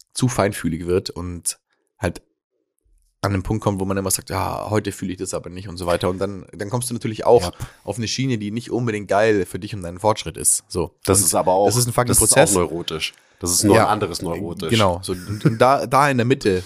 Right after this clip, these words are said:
Speaker 1: Und weißt du, es, natürlich ist es okay, mal eine Phase zu haben, wo man neurotisch auf der einen Seite ist, was ja auch geil ist und weil man das vielleicht gerade in der Lebensphase irgendwie braucht, sich da durchzuprügeln.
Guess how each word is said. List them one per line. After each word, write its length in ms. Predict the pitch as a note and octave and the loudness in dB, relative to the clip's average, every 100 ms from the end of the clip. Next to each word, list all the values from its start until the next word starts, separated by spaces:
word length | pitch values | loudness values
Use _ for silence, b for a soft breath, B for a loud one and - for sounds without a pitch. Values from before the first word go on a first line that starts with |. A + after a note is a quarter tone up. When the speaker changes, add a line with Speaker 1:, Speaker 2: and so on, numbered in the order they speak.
| - | -6
Speaker 1:
Und 120 | A#2+ | -2
weißt 180 | C3 - | 2 2
du, 20 | |
es, 180 | A#2+ - | 0 -2
natürlich 360 | A2+ A2+ F3 C3+ | -4 -2 0 0
ist 140 | A#2+ | 0
es 60 | - | 0
okay, 200 | G#2+ A#2 | 2 0
mal 100 | A2 | 0
eine 100 | F#2+ | -4
Phase 320 | - G#2 G#2+ | -2 -2 -2
zu 80 | G2 | -6
haben, 160 | G2+ G#2 | -6 -4
wo 60 | |
man 160 | F#2+ F#2+ | -6 -4
neurotisch 420 | F#2+ G2 G#2 - | -2 2 2 0
auf 80 | F2+ | -6
der 100 | - | -2
einen 140 | A2 | -2
Seite 260 | G#2+ F#2 F#2 | -2 -4 -2
ist, 160 | G2+ - | -2 -2
was 120 | F#2 | -2
ja 80 | G2+ | -2
auch 100 | B2 | 2
geil 240 | C3 A#2+ | 4 6
ist 140 | F#2+ | 4
und 80 | G#2 | 2
weil 100 | G2+ | -2
man 140 | A2 A2 | -2 -4
das 120 | - | -4
vielleicht 240 | A2 G2 | -2 -2
gerade 280 | G#2+ G#2+ A2+ | 0 0 2
in 240 | - A2 G#2+ | 0 -4 -2
der 120 | G#2+ | 0
Lebensphase 460 | A2+ A#2+ G2 G2 | 0 0 0 0
irgendwie 200 | D#2 G2 | -2 -6
braucht, 360 | F2 A2 A2+ - | -2 4 4 2
sich 120 | - | -6
da 100 | - | -4
durchzuprügeln. 720 | - G2+ - F2 - F#2+ F2+ | 0 -2 -2 -4 0 0 0